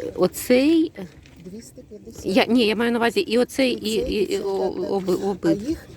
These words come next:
Speaker 2: е, цілий оркестр, е, е, на разних, на різних інструментах. Е, це скрипка, а є другі інструменти, ангелочки, музиканти.
Speaker 1: У мене
Speaker 2: Ангелочки.
Speaker 1: є, е, одна, ну, пані знайома, вона їх збирає всіх ангелочків.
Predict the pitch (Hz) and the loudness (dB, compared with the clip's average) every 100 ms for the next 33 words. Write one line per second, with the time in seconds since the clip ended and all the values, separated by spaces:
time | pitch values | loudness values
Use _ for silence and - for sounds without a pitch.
0 | - 208 214 - 247 254 262 254 208 190 | -8 -6 -6 -2 -2 0 -4 -4 -6 -6
1 | 208 196 190 196 185 190 214 233 226 220 | -8 -8 -6 -4 -2 -2 -2 -4 -6 -8
2 | - - 180 220 254 226 233 - - - | -10 -10 -2 0 -2 -4 -6 -6 -16 -8
3 | 208 - 233 220 202 185 190 180 - - | -8 -4 -4 -2 -2 -2 -6 -12 -18 -20
4 | - - - 202 196 190 185 - 220 196 | -20 -16 -8 -6 -4 -6 -6 -6 -6 -4
5 | 208 233 - 269 262 202 196 220 226 220 | -2 -2 -4 -6 -4 -4 0 0 0 -2
6 | 220 185 180 - 196 180 170 170 180 170 | -2 -4 -6 -8 -8 -8 -8 -10 -14 -12
7 | 185 180 196 190 185 - 180 180 143 - | -12 -8 -8 -8 -12 -16 -16 -16 -12 -10
8 | 208 214 196 180 - - 196 220 233 240 | -10 -8 -8 -10 -14 -10 -2 2 2 2
9 | 208 233 220 196 - - 277 202 190 196 | 2 2 0 -4 -16 -20 -8 -6 -4 -2
10 | 190 214 208 - 202 208 170 160 180 - | -2 0 0 -2 0 0 0 -4 -10 -4
11 | 226 254 226 208 196 190 196 202 214 233 | 0 0 0 -2 -4 -2 -2 -2 0 2
12 | 226 - - - - 175 170 214 233 262 | 0 -4 -18 -18 -16 -12 -8 -4 -2 -2
13 | 233 - 226 214 208 214 196 185 180 - | -4 -6 -8 -6 -4 -4 -4 -6 -8 -14
14 | 196 | -16